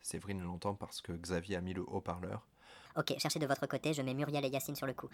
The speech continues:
Speaker 2: Christopher, reste au commissariat au cas où, et de toute façon, l'évacuation est finie, au besoin, on met les pompiers au jus. »
Speaker 1: Et c'est parti pour une tournée des voisins et des voisines, qui notent les numéros de téléphone des parents, avec le visage à la fois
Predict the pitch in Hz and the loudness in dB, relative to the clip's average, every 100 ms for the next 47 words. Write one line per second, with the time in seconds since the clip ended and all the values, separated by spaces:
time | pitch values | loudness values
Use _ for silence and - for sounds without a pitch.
0 | - - 151 147 - 131 - 147 - 180 | -8 -4 0 0 4 2 4 2 2 0
1 | 139 - 131 131 143 135 151 - 135 135 | 0 2 2 2 2 0 -2 -2 0 0
2 | 165 139 135 131 139 143 - 131 - 139 | 4 2 4 2 2 2 2 0 2 2
3 | - 131 135 139 - 143 135 135 - 131 | 2 2 4 2 2 2 2 0 -2 -2
4 | 110 117 - - - - - 104 92 104 | -2 -6 -10 -20 -20 -20 -4 0 2 2
5 | 98 - 113 - 90 90 104 107 98 90 | 2 2 0 0 0 0 0 2 2 2
6 | 92 87 95 - 104 101 92 85 87 87 | 2 2 0 0 0 0 0 0 0 -4
7 | 92 - - - 104 98 95 - 92 92 | -6 -14 -14 -4 0 0 0 0 0 0
8 | 92 90 95 87 - 92 - 95 92 - | 0 0 -2 -2 0 -2 0 -4 -4 -4
9 | 87 92 87 - - 95 92 - 87 92 | -4 -4 -8 -8 -2 0 0 -2 -2 0
10 | 92 92 90 92 - 92 | 0 2 0 0 0 -2